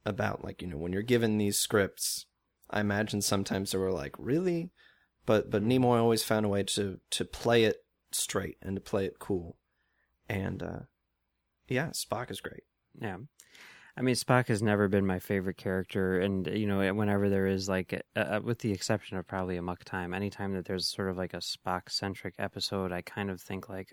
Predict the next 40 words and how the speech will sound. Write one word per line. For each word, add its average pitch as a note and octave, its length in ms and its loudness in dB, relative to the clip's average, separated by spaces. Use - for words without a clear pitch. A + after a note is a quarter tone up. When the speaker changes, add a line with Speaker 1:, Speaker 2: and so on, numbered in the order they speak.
Speaker 2:
"Uh, - 40 -10
I D#3+ 60 -4
don't E3 180 -2
know." E3 320 -2
And B2 240 4
not, C3 180 6
not C3 180 6
that B2+ 140 4
it's A#2 180 2
ever G#2+ 260 4
bad G2+ 540 0
or B2+ 120 6
anything B2+ 300 4
like B2 180 2
that, B2 240 0
but G#2 120 4
just - 220 0
that, G#2+ 260 4
uh, G#2+ 40 -4
you A2+ 120 2
know, G2 200 2
there's A#2 180 2
so A#2+ 240 8
much, G#2+ 380 6
like, A2 180 2
mythology F#2+ 720 2
there F2 260 0
that F2+ 140 -2
I F2+ 100 0
know F#2 220 2
that F2+ 320 -4
there's F#2 220 0
going F#2 180 -4
to F2 60 -6
be F#2 100 -2
a F2+ 100 -2
lot F2 240 -2
of, E2+ 160 -6
you F2+ 80 -4
know, F2 160 -6